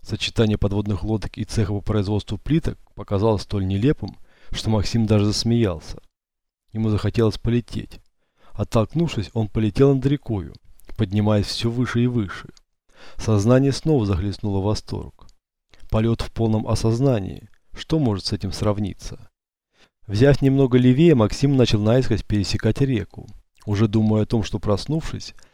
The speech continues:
обязательно отметит всё это на сновиденной карте. На другой стороне реки находились городские кварталы. Набережная оканчивалась уходившей в воду вертикальной стенкой. На ней висели автомобильные покрышки.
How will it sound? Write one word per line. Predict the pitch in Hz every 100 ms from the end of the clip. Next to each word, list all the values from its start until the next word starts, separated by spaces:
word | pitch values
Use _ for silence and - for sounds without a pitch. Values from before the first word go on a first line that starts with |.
| - -
обязательно | 104 95 98 131 143 117
отметит | 101 107 101 95
всё | - - 127
это | 117
на | 104
сновиденной | 95 107 104 101 107 110
карте. | - 113 90 - - - _ _ _ _ _ _ _ -
На | 113
другой | 107 123 175
стороне | - 120 110 110
реки | 104 - 175
находились | 165 110 107 151
городские | 127 107 104 - 110
кварталы. | 107 123 131 - 117 80 60 - - - _ _ - -
Набережная | 110 147 151 120 107 107 104
оканчивалась | - 107 - 98 -
уходившей | 95 107 110 131 - 107
в |
воду | 117 139
вертикальной | 113 95 104 - 107 110
стенкой. | 117 - 135 98 - - _ _ _ _ _
На | 104
ней | 110 110
висели | 104 101 - 131
автомобильные | 110 110 104 98 107 107 107
покрышки. | 131 - 151 120 - -